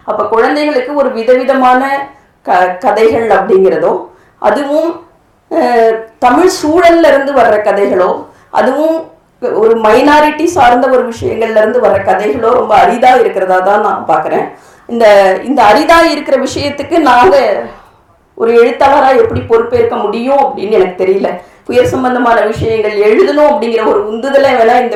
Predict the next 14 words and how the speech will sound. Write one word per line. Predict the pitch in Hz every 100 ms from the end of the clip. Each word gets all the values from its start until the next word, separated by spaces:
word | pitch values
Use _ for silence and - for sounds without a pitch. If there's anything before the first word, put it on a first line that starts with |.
| -
மீட்டிங் | 190 190 196
கொடுக்கணும், | 190 185 175 170 - _ _ -
கொடுத்துருக்குது, | 220 226 190 185
அவ்வளவுதானே | 185 - 170 185 180
ஒழிய, | 170 170 240 - _
இதை | - 427
எப்படி | 427 - 294
எழுதணும், | 240 226 226 226 233 220
என்ன | 220 240
மாதிரி | 247 240 233
போகணும் | 233 208 220 214
அப்படிங்கிறது | 214 190 208 220 214 233
வந்து | 240 285
ஒரு, | 254 208 185